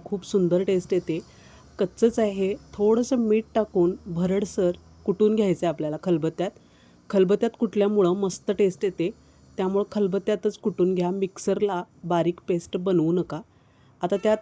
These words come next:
आल्याचे चार पाच तुकडेसुद्धा टाकायचे आहेत. आलं, लसूण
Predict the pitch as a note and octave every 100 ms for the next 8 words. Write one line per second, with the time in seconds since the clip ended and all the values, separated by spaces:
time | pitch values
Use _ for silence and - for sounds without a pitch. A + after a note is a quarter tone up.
0 | - - F#3 F#3 F#3 G#3+ - G#3+ F3 F3+
1 | F3+ - G#3 F#3+ F3 E3+ E3+ D3+ D3+ C#3+
2 | C3+ C#3+ - _ _ _ _ _ _ _
3 | _ _ _ _ _ _ - F3 G3 G#3
4 | F#3 F#3